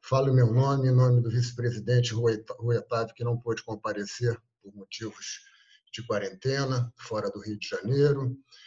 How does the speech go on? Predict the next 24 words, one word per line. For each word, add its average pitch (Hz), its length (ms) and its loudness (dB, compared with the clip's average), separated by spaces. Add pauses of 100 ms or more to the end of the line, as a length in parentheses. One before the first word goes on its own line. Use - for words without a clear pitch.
(240)
É, 117 840 4
estamos 160 420 0
aqui 135 500 0 (160)
ouvindo 120 540 -4
uma 107 160 -4
série 127 340 0
de 107 120 -2
argumentos 107 760 -6 (500)
que 120 120 -14
são 135 280 -6
todos, 156 260 -2 (840)
de - 60 -10
fato, 131 300 -2 (520)
têm 151 140 2
que 147 60 -4
ser - 320 -2
considerados, 120 800 -2
porque - 160 -8
realmente 143 480 2
vivemos 139 500 0
um 120 180 0
caso 123 400 0
totalmente 123 580 0
inusitado 110 680 -4